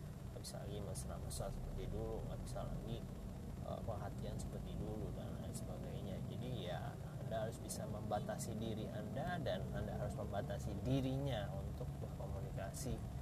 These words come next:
eh, terlalu jauh gitu. Itu yang harus, eh, kita sadari. Yang terakhir mungkin menurut saya, em, saran saya sih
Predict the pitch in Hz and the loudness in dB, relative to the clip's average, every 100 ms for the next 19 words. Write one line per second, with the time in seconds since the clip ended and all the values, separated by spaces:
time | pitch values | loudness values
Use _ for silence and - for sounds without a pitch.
0 | - - - 98 98 - - 98 95 95 | -2 -4 -2 -2 -2 -2 -2 0 0 0
1 | 98 95 107 107 120 113 107 - - - | 0 2 6 8 6 4 0 -2 -2 -4
2 | - - - - - - - - - - | -6 -6 -4 -2 -2 -4 -4 -4 -2 -2
3 | - - 73 - - - - - 90 90 | -4 -4 -4 -4 -4 -4 -4 -2 -2 -2
4 | - 90 90 90 92 - - - - - | -2 -2 0 0 -2 -2 -4 -4 -4 -6
5 | - - 107 107 - 107 92 - - 180 | -6 -2 0 0 -2 -2 -2 0 2 4
6 | 160 113 - 170 170 123 110 104 104 98 | 4 2 2 2 2 2 0 0 0 0
7 | 92 120 170 180 - - - - - - | 0 2 2 2 -2 -4 -4 -4 -4 -4
8 | - - - 139 143 139 143 - - - | -4 -2 2 2 4 0 -2 -4 -4 -4
9 | - - - - - - - - - - | -4 -4 -2 -2 -2 -2 -2 -2 0 0
10 | 104 127 135 127 113 85 92 92 - - | 2 4 4 4 2 2 2 0 0 0